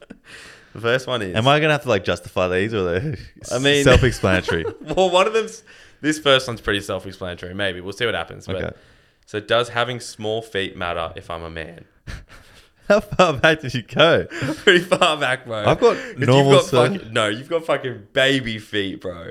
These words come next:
Speaker 2: Yeah.
Speaker 1: You have got, dude.
Speaker 2: Yeah.
Speaker 1: What size are your feet?
Speaker 2: Nine and a half.
Speaker 1: Nine and a half. Fucking hell. Really?
Speaker 2: Yeah.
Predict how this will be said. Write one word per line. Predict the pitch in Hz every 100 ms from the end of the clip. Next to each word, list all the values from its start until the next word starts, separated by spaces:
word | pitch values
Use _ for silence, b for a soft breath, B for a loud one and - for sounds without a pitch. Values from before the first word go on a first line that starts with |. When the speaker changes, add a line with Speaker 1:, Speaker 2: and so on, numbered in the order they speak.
| -
Speaker 2:
Yeah. | 117 101 90 95 98
Speaker 1:
You | 123
have | 131 127
got, | 110 98 92 - b b b b b b b b b b -
dude. | 87 85 - _ _ _ 117
Speaker 2:
Yeah. | 117 113 101 92
Speaker 1:
What | 127
size | 139 160 147
are |
your | 131
feet? | 101 92 - _ _ -
Speaker 2:
Nine | 98 92
and |
a | 87
half. | 98 120 -
Speaker 1:
Nine | 107 104
and | 95
a |
half. | 92 78 - _ _
Fucking | _ 113 98 - 92
hell. | 82 - _ -
Really? | 135 403 494 480 - 113
Speaker 2:
Yeah. | 87